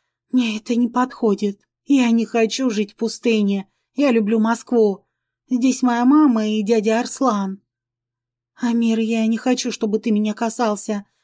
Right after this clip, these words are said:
В моей памяти все еще свежи воспоминания о твоих играх с Далилой. Забудь о ней. А я не могу, развожу руками. О каком предательстве ты говоришь, если сам забавлялся с фавориткой?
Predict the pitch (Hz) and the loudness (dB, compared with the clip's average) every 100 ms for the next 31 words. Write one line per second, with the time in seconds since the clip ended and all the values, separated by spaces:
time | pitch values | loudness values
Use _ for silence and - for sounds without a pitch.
0 | _ 262 262 254 254 269 262 254 - 254 | _ 4 6 4 2 2 2 0 -4 -2
1 | 240 - 240 247 240 285 254 220 240 233 | -2 -4 -6 -4 0 2 0 -2 -2 0
2 | 240 285 269 233 220 220 - 226 226 - | 2 4 4 2 -2 -4 -2 -2 0 0
3 | 247 208 220 214 254 269 254 214 208 202 | 0 0 -2 0 2 4 4 2 0 -4
4 | _ _ _ _ _ _ _ _ - 233 | _ _ _ _ _ _ _ _ -8 0
5 | 262 247 262 220 214 196 190 185 185 _ | 2 4 2 2 0 0 -2 -4 -8 _
6 | _ _ _ _ _ _ 247 226 247 247 | _ _ _ _ _ _ -4 0 2 4
7 | 262 277 294 262 247 233 - _ _ _ | 6 6 4 2 0 0 -8 _ _ _
8 | 220 220 226 214 226 226 240 214 208 208 | -8 -4 -6 -4 -6 -4 -4 -2 -2 -4
9 | _ _ _ _ 254 285 285 277 262 262 | _ _ _ _ -2 -2 2 0 2 0
10 | 277 262 254 220 254 247 226 240 262 330 | 0 0 -4 -4 -4 0 2 2 4 4
11 | 302 - _ _ - 240 240 247 240 226 | 4 -2 _ _ -4 -2 -2 0 -2 0
12 | 277 254 220 214 226 240 214 - 214 226 | 0 2 0 0 0 0 -2 -4 -4 -2
13 | 233 262 247 214 - 202 190 | 2 2 2 0 -2 -2 -2